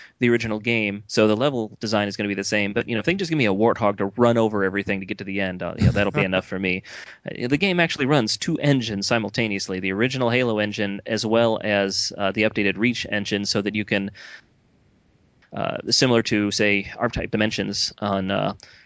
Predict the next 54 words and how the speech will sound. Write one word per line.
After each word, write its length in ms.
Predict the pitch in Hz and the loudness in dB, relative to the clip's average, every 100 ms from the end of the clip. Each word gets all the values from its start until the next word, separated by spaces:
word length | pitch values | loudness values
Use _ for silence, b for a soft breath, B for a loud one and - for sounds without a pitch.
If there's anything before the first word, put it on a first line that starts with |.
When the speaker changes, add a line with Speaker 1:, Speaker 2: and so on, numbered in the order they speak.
| B _ _ _ _ - | B _ _ _ _ 0
Speaker 1:
on 160 | 107 107 | 2 4
the 60 | 107 | 4
Xbox 280 | - 113 | 4 2
Live 120 | 110 104 | 2 2
Arcade, 260 | 101 104 | 2 0
you 40 | 113 | 2
can 60 | |
press 200 | - 147 | 2 2
a 40 | 127 | 2
button 200 | 131 104 | 0 0
to 60 | 107 | -2
see 160 | 107 | -4
the 80 | 101 | 0
new 160 | 117 143 | 0 2
graphics 560 | 135 135 135 - - - | 2 0 -2 -2 -4 -2
or 200 | 110 104 | -2 0
the 120 | 104 | 0
old 180 | 113 107 | -2 0
graphics. 320 | 98 95 - | -4 -4 -2
I 20 | |
don't 40 | 135 | -2
know 60 | |
if 40 | 120 | -2
it's 80 | 107 | 0
a 40 | |
button 220 | 120 - | -2 -2
press, 220 | - 101 - | -2 -4 -4
but 120 | 107 | -2
they're 120 | 104 | 2
actually, 340 | 107 117 117 104 | 2 0 -2 -4
you 100 | 110 | -4
can 220 | 107 101 | -4 -6
switch 460 | - - 135 - - b b - | -4 0 0 -2 -8 b b -4
at 100 | 123 | 0
any 180 | 135 123 | 2 2
time 400 | 113 123 104 98 | 0 -2 -2 -4
Speaker 2:
Hmm. 100 | 117 127 b b - | -8 -12 b b -4
Speaker 1:
to 60 | |
see 260 | - 117 107 | 0 0 0
the 120 | 107 | -2
original 400 | 107 165 139 120 | 0 2 2 -2
game 280 | 110 110 107 | -2 -2 -2
engine 460 | 107 110 107 104 123 | -4 -2 -4 -4 -6
playing, 460 | - 104 104 107 - - | -2 0 0 -4 -10 -2
uh, 200 | 101 98 | 0 0
versus 400 | 113 110 101 101 | -2 -2 -4 -4
the 80 | 101 | -2
new 140 | 123 | 0
game 240 | 110 101 98 | 0 0 -2
engine. 360 | 98 101 98 - B B B _ - | -2 -6 -8 -12 B B B _ -4
And 540 | 110 104 101 101 104 - - _ _ _ _ _ _ _ - | 0 2 0 -2 -6 -8 -12 _ _ _ _ _ _ _ 0
as 160 | 123 - | 0 0
for 100 | 110 | 0
multiplayer, 760 | 143 165 143 135 117 113 113 | 0 0 0 2 2 2 -2